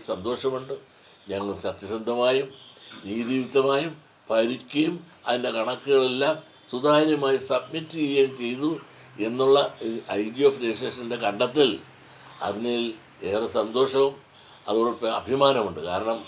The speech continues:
കുറേ നാളുകളായി പീഡനം തുടങ്ങിയിട്ട് ഞങ്ങൾ ഡിസ്ക്വാളിഫൈ ചെയ്യുമ്പോൾ ഉടനെ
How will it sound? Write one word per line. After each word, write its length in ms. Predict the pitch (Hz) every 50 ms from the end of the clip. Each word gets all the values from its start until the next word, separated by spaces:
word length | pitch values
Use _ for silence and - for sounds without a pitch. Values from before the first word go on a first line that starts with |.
| - - - - - - - -
കുറേ 180 | 104 104 110 113 113 110 110 107
നാളുകളായി 680 | 110 113 120 127 139 139 131 127 127 123 120 120 117 113 107 101 92 -
പീഡനം 440 | 104 104 117 120 117 120 120 113 107 104
തുടങ്ങിയിട്ട് 420 | 92 92 87 82 69 - - - - - - - - _ _ _ _ - - - - - - - - - - 110
ഞങ്ങൾ 220 | 110 110 110 110 104 104 98 98
ഡിസ്ക്വാളിഫൈ 600 | 95 95 - - 131 127 127 131 131 107 123 127
ചെയ്യുമ്പോൾ 420 | 123 123 123 104 101 143 147 - 160 - - - - - - - - - 113
ഉടനെ 220 | 113 123 123 120